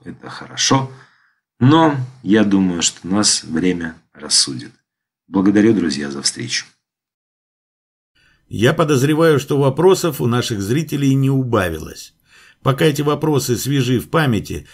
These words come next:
Speaker 2: задавайте их в комментариях. Кому нужна персональная консультация, обращайтесь на e-mail. Он есть в описании к ролику. Ваши вопросы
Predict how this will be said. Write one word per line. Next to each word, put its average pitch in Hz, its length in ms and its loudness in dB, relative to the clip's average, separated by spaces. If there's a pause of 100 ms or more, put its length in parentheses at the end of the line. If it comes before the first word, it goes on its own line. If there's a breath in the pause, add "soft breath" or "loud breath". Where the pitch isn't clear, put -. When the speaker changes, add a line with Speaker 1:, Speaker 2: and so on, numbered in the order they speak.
(120)
Speaker 2:
задавайте 127 640 0
их 113 200 -2
в - 60 -20
комментариях. 90 880 -6 (420)
Кому 131 380 0
нужна 110 400 0
персональная 117 720 -4
консультация, 135 840 -6 (360 soft breath)
обращайтесь 135 840 -2
на 117 160 -2
e-mail. 87 460 -6 (360 soft breath)
Он 156 400 -2
есть 98 380 -2
в 98 80 -6
описании 110 560 -4
к - 120 -14
ролику. 90 500 -12 (360 soft breath)
Ваши 127 420 2
вопросы 131 680 -2